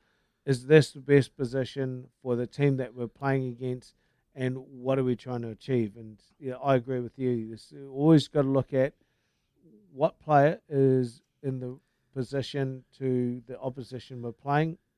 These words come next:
and is that the best choice for this game? So I'm sure we see that all the time, and the more that we get into the kinda intricacies of the, of the game, that's when the coaching really starts getting interesting.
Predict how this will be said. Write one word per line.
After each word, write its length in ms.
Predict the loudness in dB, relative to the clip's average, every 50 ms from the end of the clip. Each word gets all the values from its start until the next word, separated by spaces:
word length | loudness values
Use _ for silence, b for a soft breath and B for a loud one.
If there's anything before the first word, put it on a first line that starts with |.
| _ _ _ _ _ 0
and 160 | 0 2 2
is 180 | 2 0 0
that 200 | -2 -6 -6 -6
the 60 | -8 -10
best 280 | -10 -8 -10 -10 -10
choice 240 | -8 -6 -6 -6 -6
for 120 | -10 -18
this 180 | -16 -16 -16 -14
game? 280 | _ -12 -10 -10 -12 -14
So 280 | -16 -14 -12 -12 -12 -14 _ _ _ _ _ _ _ _ _ _ _ _ _ _ _ _ _ _ _ _ _ -2
I'm 160 | 0 2 2
sure 240 | 0 0 0 0 2
we 160 | 4 4 4
see 220 | 4 4 2 0
that 240 | 2 2 0 0 -2 _ 0
all 180 | 4 4 4 4
the 120 | 4 0
time, 460 | -2 -2 0 2 2 2 0 -2 -8 _ _ _ _ _ -4
and 360 | 0 2 2 2 0 -2 -6 _
the 100 | -14 -12
more 380 | -8 -2 2 4 6 6 6 6
that 280 | 4 0 -6 -10 -10 -8
we 180 | -4 -4 -4 -2
get 220 | -2 -4 -4 -2
into 540 | -2 -2 -4 -4 -6 -4 -2 0 0 0 0
the 240 | -2 -6 -10 -10 -12 _
kinda 300 | -8 -8 -8 -8 -8 -12 _ _ _ _ _
intricacies 720 | -8 -8 -8 -8 -12 -18 -18 -18 -12 -8 -8 -6 -6 -6
of 220 | -6 -8 -8 -8 -8
the, 160 | -10 -10 -10 _ _ 0
of 160 | 0 0 0 -2 _ _ _ _ _ _ _ _
the 80 | -14 -12
game, 420 | -8 -6 -6 -4 -4 -6 -8 -10 -12 _ _ _ _ _ _ _ _ _ _ _ -6
that's 260 | -4 -4 -4 -4 _
when 220 | -2 0 0 0
the 100 | -4 -8
coaching 500 | -12 -6 -4 -2 -2 -2 -4 -10 -14 -10
really 300 | -6 -4 -4 -4 -4 -6
starts 420 | -8 -6 -4 -2 -2 -2 -4 -6 -10
getting 280 | -10 -10 -8 -8 -10
interesting. 500 | -10 -12 -14 -16 -20 -20 -20 _ -20 -20